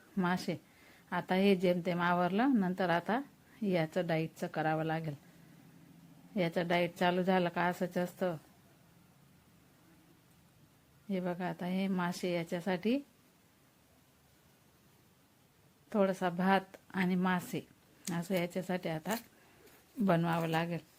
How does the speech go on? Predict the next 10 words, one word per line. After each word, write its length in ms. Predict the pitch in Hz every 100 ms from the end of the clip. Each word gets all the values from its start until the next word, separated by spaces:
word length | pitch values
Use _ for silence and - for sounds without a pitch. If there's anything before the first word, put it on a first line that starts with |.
| - - - _
हे 100 | 180
सर्व 260 | 165 180 170
आता 340 | 165 170 180
जेमतेम 460 | 170 160 165 165 165
आवरलं. 460 | 160 160 160 170
मी 140 | 160 160
सकाळची 560 | 147 170 - 165 160
उठलेली 540 | 165 170 196 180 175 175
पाच 320 | 175 165 165
वाजेची, 400 | 170 180 170 175